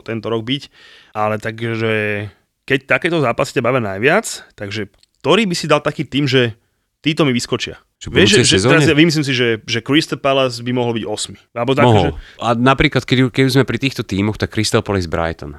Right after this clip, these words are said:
Speaker 2: Vyslovene z herného štýlu, proste je to ľúbivý futbal, dobre sa na to pozerá, atmosféra je výborná, či už na juhu Londýna, alebo na juhu pobrežia, čiže to si môžeš vybrať. A dúfam, že zosadia Wolverhampton. Fakt, že ich zosadia, lebo chodiaci futbal mne sa nepáči. Inak chodiaci futbal hraje Chelsea pod Tuchelom.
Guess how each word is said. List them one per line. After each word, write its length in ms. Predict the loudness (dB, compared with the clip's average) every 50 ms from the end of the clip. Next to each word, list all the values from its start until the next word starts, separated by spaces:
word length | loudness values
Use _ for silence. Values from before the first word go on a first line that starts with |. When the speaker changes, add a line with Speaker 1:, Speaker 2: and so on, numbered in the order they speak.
| -20 _
Speaker 2:
Vyslovene 640 | _ -14 -10 -8 -8 -6 -4 -2 0 0 0 0
z 80 | 0 2
herného 400 | 2 2 4 6 6 6 6 4
štýlu, 460 | 2 0 0 0 0 0 2 2 0 -2
proste 400 | -4 -6 -8 -8 -6 -4 -4 -2
je 120 | -2 -2
to 100 | -2 -2
ľúbivý 320 | -2 0 -2 0 0 0 0
futbal, 400 | 0 -2 -4 -4 -2 0 0 2
dobre 220 | 2 2 2 2
sa 100 | 2 2
na 100 | 2 2
to 140 | 0 -2 -4
pozerá, 320 | -4 -2 -2 -2 -2 -2
atmosféra 640 | -4 -6 -2 2 2 2 4 2 2 0 0 0 0
je 80 | 0 -2
výborná, 560 | -4 -4 -4 -2 -2 0 0 0 -2 -2 -6
či 160 | -6 -6 -6
už 160 | -4 -4 -4
na 160 | -4 -2 -2 0
juhu 160 | 0 2 2
Londýna, 320 | 4 4 2 2 2 2 0
alebo 220 | 0 -2 -2 -2
na 80 | -2 -2
juhu 160 | -4 -4 -6
pobrežia, 480 | -8 -8 -6 -4 -4 -4 -2 -4 -4
čiže 220 | -4 -6 -6 -8 -6
to 80 | -6
si 100 | -4 -2
môžeš 300 | -2 0 0 -2 -4 -6
vybrať. 420 | -6 -6 -4 -2 -2 -2 -4 -4 -8 -20 -20 -20 -20 -20 -20 -20 _
A 280 | -4 -4 -2 -2 0 0
dúfam, 340 | 0 2 2 4 4 4 4
že 80 | 2
zosadia 380 | 0 -2 -2 -2 0 0 0 0
Wolverhampton. 720 | 0 -2 -4 -4 -4 -4 -6 -6 -6 -6 -6 -6 -8 -12 _ _ _ _ _
Fakt, 240 | _ -6 -4 -4 -2
že 160 | 0 2 2
ich 160 | 2 2 0 0
zosadia, 400 | -2 -2 -2 -2 0 0 0 0
lebo 160 | 0 0 0
chodiaci 400 | 0 2 2 2 0 0 -2 -6
futbal 320 | -6 -6 -4 -2 -2 0
mne 160 | 0 -2 -2
sa 80 | -2 -4
nepáči. 560 | -4 -4 -4 -4 -4 -4 -2 -2 -4 -4 -4 -8 -20 -20 _ _
Inak 240 | -4 -4 -4 -4 -4
chodiaci 300 | -4 -4 -4 -6 -8 -10
futbal 260 | -12 -10 -8 -6 -6
hraje 240 | -6 -6 -6 -8 -8
Chelsea 380 | -8 -8 -8 -8 -8 -10 -10 -10
pod 160 | -10 -12 -12
Tuchelom. 480 | -14 -12 -10 -8 -6 -6 -6 -6 -8